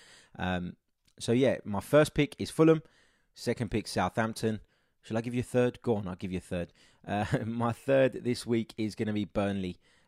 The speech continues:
um, who travel to the King Power Stadium, um,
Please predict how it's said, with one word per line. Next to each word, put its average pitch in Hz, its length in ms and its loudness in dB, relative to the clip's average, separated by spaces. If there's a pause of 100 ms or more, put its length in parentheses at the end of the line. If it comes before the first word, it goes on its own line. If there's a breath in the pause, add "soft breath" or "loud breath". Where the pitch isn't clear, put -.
(120)
um, 92 360 0
who 101 140 -2
travel 101 380 0
to - 120 -6
the 92 120 -4
King 95 260 -4
Power 90 320 -2
Stadium, 87 560 -6 (460 soft breath)
um, 82 520 -6